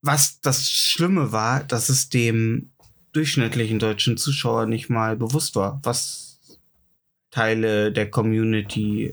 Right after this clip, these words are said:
äh, so schlimm an ihm fanden und so beleidigend und so herabwürdigend und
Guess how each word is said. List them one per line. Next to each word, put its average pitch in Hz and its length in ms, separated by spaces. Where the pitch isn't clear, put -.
äh, 101 360
so 101 380
schlimm 165 360
an 113 120
ihm 98 160
fanden 90 340
und 110 140
so 101 120
beleidigend 104 600
und 98 140
so 101 120
herabwürdigend 101 880
und 101 300